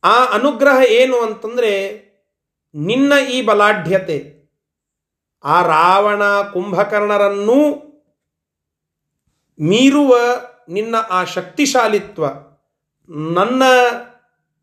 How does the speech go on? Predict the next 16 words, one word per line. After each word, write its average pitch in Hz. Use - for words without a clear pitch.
ಪ್ರೀತಿಗಾಗಿ 247
ನೀನು 233
ಏನ್ 220
ಎಲ್ಲ 240
ಕಾರ್ಯವನ್ನ 233
ಮಾಡಿದ್ದೀಯೋ 170
ಆ 196
ಕಾರ್ಯಕ್ಕಾಗಿ 240
ನಿನಗೆ 202
ಚಿರಂಜೀವಿತ್ವ 269
ಸಿಗಲಿ, 160
ಕಲ್ಪಪೂರ್ತಿಯಾಗಿ 269
ನೀನು 208
ಚಿರಂಜೀವಿಯಾಗಿ 240
ಇರುವಂತೆ 214
ಆಗಲಿ. 160